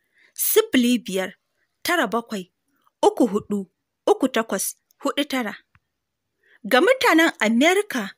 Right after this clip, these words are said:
Germany, U S da sauran ƙasashen da ba Najeriya ba,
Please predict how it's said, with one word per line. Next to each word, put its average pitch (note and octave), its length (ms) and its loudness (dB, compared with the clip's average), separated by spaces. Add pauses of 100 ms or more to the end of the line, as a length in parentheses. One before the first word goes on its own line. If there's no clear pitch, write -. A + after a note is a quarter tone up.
(160)
Germany, A3 760 -2
U B3+ 260 -4
S D#4 180 -2
da G#3+ 100 -6
sauran D#4 420 -4
ƙasashen A3+ 600 -6
da F#3+ 80 -10
ba F#3 180 -10
Najeriya G#3 640 -6
ba, G3 160 -12